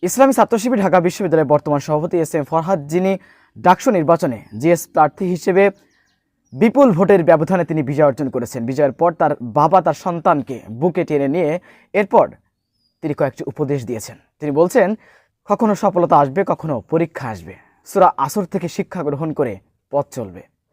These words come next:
সুপ্রিয় দর্শক, একজন পিতা তার সন্তানকে যে উপদেশগুলো দিচ্ছেন, এটি দেখার পরে সত্যি আমার, মানে, চোখ দিয়ে কখন পানি পড়ে গিয়েছে।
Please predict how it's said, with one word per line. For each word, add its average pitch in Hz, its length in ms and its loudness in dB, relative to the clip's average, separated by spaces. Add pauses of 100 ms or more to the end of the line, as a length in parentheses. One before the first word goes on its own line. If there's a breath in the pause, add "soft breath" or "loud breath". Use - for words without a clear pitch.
(180)
সুপ্রিয় - 300 -14
দর্শক, 196 240 -2 (460 soft breath)
একজন 175 300 -2
পিতা 226 280 2
তার 254 140 4
সন্তানকে 175 580 0
যে 156 260 0 (580)
উপদেশগুলো 202 520 4
দিচ্ছেন, 165 440 -2 (200)
এটি 208 180 0
দেখার 190 260 6
পরে 185 260 4 (460)
সত্যি - 280 -2
আমার, 151 200 2 (440 soft breath)
মানে, 120 140 -8
চোখ 170 200 0
দিয়ে 170 180 0
কখন 156 220 -4
পানি 143 260 0
পড়ে 127 220 -4
গিয়েছে। 104 300 -14